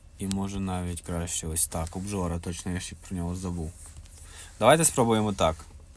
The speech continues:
Будуть міньйони, буде блокіровка, буде, буде з-, під'їдати міньйонів теж їхніх, тому, можливо, все вдасться. Ще би трошки камінчика і все буде взагалі супер.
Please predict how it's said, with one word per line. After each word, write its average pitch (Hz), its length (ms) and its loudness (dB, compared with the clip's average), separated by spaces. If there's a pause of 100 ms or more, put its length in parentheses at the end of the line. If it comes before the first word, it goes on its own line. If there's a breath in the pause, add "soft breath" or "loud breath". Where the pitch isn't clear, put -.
(280)
Будуть 131 320 2
міньйони, 131 480 6
буде 104 240 4
блокіровка, 113 760 2
буде, 95 600 2 (1400 loud breath)
буде 101 300 0
з-, 98 80 0 (140)
під'їдати 110 640 2
міньйонів 92 520 0
теж 90 300 -6
їхніх, 90 360 -8
тому, 107 540 -4 (1400 loud breath)
можливо, 101 380 0
все 95 200 0
вдасться. 90 460 -2 (680 loud breath)
Ще - 160 -4
би 101 120 -2
трошки 98 360 -6
камінчика 107 720 -2
і 90 540 -4
все - 320 0
буде 90 240 -6
взагалі 87 460 -6
супер. - 480 -6